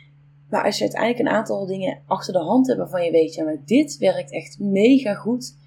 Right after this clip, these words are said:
Ja, dan, dat is zo waardevol. Dus ga het gewoon lekker ontdekken.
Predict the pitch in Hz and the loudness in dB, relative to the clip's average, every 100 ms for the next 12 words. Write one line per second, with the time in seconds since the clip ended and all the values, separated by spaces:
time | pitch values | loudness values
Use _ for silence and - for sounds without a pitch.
0 | _ _ _ _ 156 139 147 165 180 - | _ _ _ _ 2 4 2 0 -2 -6
1 | - 190 190 - - 220 262 226 247 233 | -4 -4 -4 -6 4 6 8 6 4 2
2 | 247 392 480 _ _ _ _ _ _ _ | 0 0 -2 _ _ _ _ _ _ _
3 | _ - 180 - 214 240 - 208 196 185 | _ -10 -8 -4 0 0 0 0 2 2
4 | 180 - _ _ _ 208 196 190 208 - | -2 -10 _ _ _ 0 4 6 4 0
5 | 415 | -6